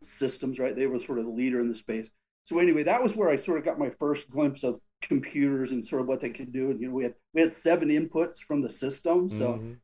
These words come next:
Speaker 1: that was, uh, that was, that was technology, uh, in the, uh, in the early nineties. So, uh, that was kind of fun. You know, I actually had an opportunity to, uh, sort of break free from the automotive world and got retrained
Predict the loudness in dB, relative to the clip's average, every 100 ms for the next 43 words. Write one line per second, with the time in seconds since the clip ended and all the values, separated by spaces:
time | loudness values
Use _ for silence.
0 | -2 0 2 0 -2 -2 -2 0 0 -2
1 | -6 -4 -2 -2 -2 -4 -4 -2 0 2
2 | 2 2 -2 -2 _ _ _ _ -2 0
3 | -2 -2 0 2 2 2 -2 -6 -6 -4
4 | -2 2 2 2 -2 -2 -4 -4 -2 -4
5 | -4 -12 -10 -4 -4 -4 -8 _ _ _
6 | -6 -2 0 -2 -2 -4 -2 0 -2 0
7 | 2 2 2 -6 _ _ 0 0 0 -2
8 | -2 -4 -2 2 2 2 2 2 -2 0
9 | 0 0 -4 -6 -6 -4 -4 2 4 4
10 | -2 -4 0 0 0 0 2 2 0 2
11 | 0 2 2 2 0 -2 0 0 0 -4
12 | 0 0 0 -4 -4 -2 2 2 0